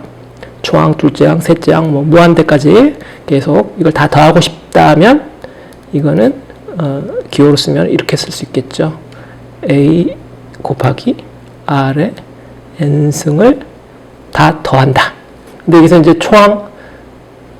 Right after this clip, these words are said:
끝, 이거 중요하죠. 그래서 N이 얼마부터 얼마냐. N이 초항일 때는 N이 영이어야 되니까 영부터 N이 무한대까지 이렇게 이와 같이 쓰는 것, 이와 같이, 이와 같은 형태로 쓰는 게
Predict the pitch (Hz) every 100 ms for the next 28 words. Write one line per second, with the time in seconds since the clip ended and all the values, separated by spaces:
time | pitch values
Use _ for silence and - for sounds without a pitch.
0 | - - - - 220 - - - 160 151
1 | - 147 143 117 117 - - - - -
2 | - 143 143 175 147 143 139 - 135 123
3 | 131 135 - 139 160 214 202 - 190 170
4 | 170 170 - 143 147 160 156 170 160 139
5 | 143 - 156 180 202 - - - - -
6 | - - 147 160 151 156 139 127 131 -
7 | - - - - - - - - - -
8 | - - - - 170 160 - 190 165 156
9 | 151 127 - - 190 180 180 - - 185
10 | 185 196 190 170 170 151 175 165 165 156
11 | 139 131 131 196